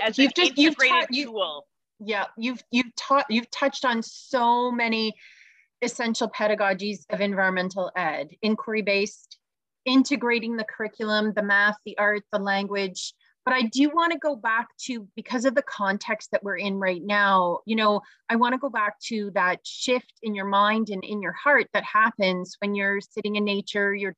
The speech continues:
Speaker 2: drawing. And, um, and, you know, Betty Edwards, uh, classically has that book, Drawing on the Right Side of the Brain. So I'm, I'm wondering if you can actually think to your own experience for a moment of what happens to your mind and your heart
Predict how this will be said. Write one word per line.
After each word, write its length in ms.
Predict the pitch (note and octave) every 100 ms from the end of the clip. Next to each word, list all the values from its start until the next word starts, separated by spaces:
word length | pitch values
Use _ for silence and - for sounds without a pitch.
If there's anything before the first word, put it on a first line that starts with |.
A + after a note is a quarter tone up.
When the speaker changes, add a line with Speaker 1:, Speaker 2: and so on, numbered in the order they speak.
| -
Speaker 2:
drawing. 460 | G3 G3 G3+ G#3
And, 320 | - G#3+ G#3 - - - _ -
um, 500 | A3+ G#3+ G#3+ G#3 G#3 - _ -
and, 160 | A#3
you 60 | A#3+
know, 80 | A3+
Betty 300 | A3 A#3 A3
Edwards, 420 | G#3 A3 G3 -
uh, 60 | A3 - E3 _ _ _
classically 480 | - A3 A3 A3 F#3+
has 220 | F3+ G3+
that 180 | F3+ F3
book, 200 | E3 F#3+
Drawing 260 | G#3+ G3 G3
on 100 | F#3+
the 80 | F#3+
Right 240 | F3+ E3
Side 200 | - F#3+
of 40 |
the 60 | F#3
Brain. 320 | F3+ C#4+ G#3+
So 100 | F#3+ B3
I'm, 160 | B3 C4 -
I'm 220 | C#4 C#4
wondering 260 | D4 E4 G4 G#4+
if 80 | -
you 120 | D4+
can 160 | D4
actually 580 | B3 A3+ - - A#3 A3+ _
think 200 | A3+ A3 - -
to 120 | A3
your 160 | G#3 - -
own 240 | A3+ A#3
experience 640 | A#3 - - G3 F#3+ F#3 -
for 120 | G#3
a 20 |
moment 380 | G3 F#3+ G3 G3
of 200 | G3+ G3 F3 - _ _
what 320 | F3 F#3+ B3
happens 580 | D#4 - E4+ A#4 F#4 C#4
to 120 | -
your 100 | A#3+
mind 360 | A3 G#3 G#3 G#3+ -
and 140 | A3
your 120 | G3+
heart 420 | G3 - C#4 A#3